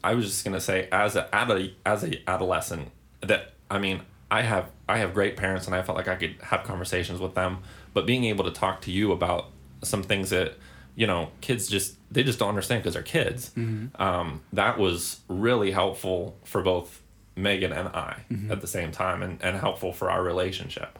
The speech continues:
Speaker 2: Yeah, good. Well, it's good. It, <laughs> yeah, we do have a unique pers-, perspective, I guess, in this little dynamic. Um, and I, you know, and I sure do appreciate that. We've, we've had that. I pre-, appreciate that it works. I,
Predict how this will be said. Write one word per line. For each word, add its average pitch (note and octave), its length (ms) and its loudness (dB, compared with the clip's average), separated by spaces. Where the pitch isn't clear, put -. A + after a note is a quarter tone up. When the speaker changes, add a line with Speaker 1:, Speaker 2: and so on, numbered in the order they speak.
Speaker 2:
Yeah, A2 240 -6
good. G#2+ 180 -4
Well, C3 100 4
it's C3 140 2
good. A2 280 2
It, E3 500 2
<laughs> - 40 -14
yeah, D3+ 180 4
we C3 140 4
do D#3 100 4
have C3 120 2
a B2 100 0
unique A2+ 400 2
pers-, - 260 -6
perspective, G#2+ 520 -2
I A#2+ 80 4
guess, B2+ 340 2
in A2+ 60 4
this A2+ 220 2
little G#2+ 260 0
dynamic. A2 680 2
Um, G#2 440 -2
and F3+ 100 2
I, G3 160 0
you F#3+ 120 6
know, D3+ 140 6
and D3 100 4
I D#3 140 4
sure D3+ 200 4
do C#3 140 4
appreciate B2+ 500 0
that. - 220 -4
We've, A2+ 320 2
we've B2 180 4
had A#2 300 2
that. A#2 340 0
I G#2+ 60 -4
pre-, - 240 -6
appreciate B2 460 0
that A#2 120 -2
it A#2 100 -8
works. A#2 440 0
I, C3 160 2